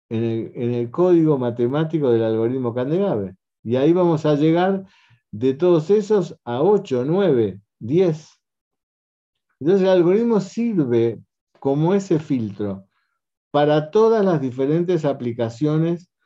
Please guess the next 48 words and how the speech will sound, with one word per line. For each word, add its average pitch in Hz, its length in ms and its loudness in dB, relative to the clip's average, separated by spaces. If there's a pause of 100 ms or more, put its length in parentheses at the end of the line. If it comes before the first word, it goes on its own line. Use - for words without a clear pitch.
(220)
que 120 160 -2
tenemos 131 420 -2
del 120 140 -2
algoritmo. 107 560 -4
No 196 180 2
los 220 160 2
que 170 80 0
lo 139 140 2
que 139 80 -4
utilizamos 156 460 -2
el 160 80 0
algoritmo, 190 640 0 (180)
no 196 320 2
todos 214 280 4
lo 175 120 4
utilizamos 147 560 0
de 143 60 0
la 131 120 -2
misma 143 240 -2
manera. 101 500 -6 (2000)
Pero 139 280 2
nos 135 220 -4
va 170 140 0
bien, 160 600 0 (100)
ese 185 300 0
es 127 140 -6
el 101 160 -4
tema. 90 420 -6 (720)
Nos 139 240 -2
va 165 140 0
bien 180 340 0
a 131 140 -4
los 131 200 0
que 135 120 -2
lo 135 80 0
usamos 185 440 0
de 135 120 0
diferente 151 600 -2
manera. 123 580 -2
Eso 160 240 -2
es 143 60 0
lo 127 140 -4
que 113 120 -2
más 151 400 -4
me 117 140 -4
sorprende 113 580 -6
a 107 80 -6
mí. 95 180 -8